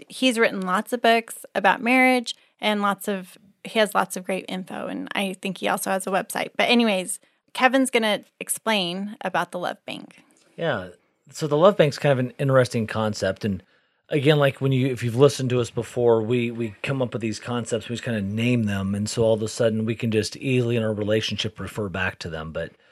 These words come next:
Speaker 2: so the concept of the love bank is like any other bank that you, imagine when you were, like, a little kid maybe and you had a savings bank and that you could deposit coins or dollars in there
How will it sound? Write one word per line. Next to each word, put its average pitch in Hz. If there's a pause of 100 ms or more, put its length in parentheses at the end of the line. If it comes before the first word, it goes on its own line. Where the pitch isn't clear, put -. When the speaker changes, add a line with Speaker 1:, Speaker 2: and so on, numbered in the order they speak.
(220)
Speaker 2:
so -
the 143
concept 202
of 135
the 123
love 127
bank 110
is 107
like 113 (140)
any 170
other 135
bank 107
that 101
you, 110
imagine 147
when 143
you 135
were, 117
like, 110 (120)
a 120
little 113
kid 117
maybe 101
and 101
you 107
had 98
a 90
savings 98
bank 82 (400)
and 127
that 117
you 131
could 123
deposit 113
coins 139
or 92
dollars 113
in 107
there 107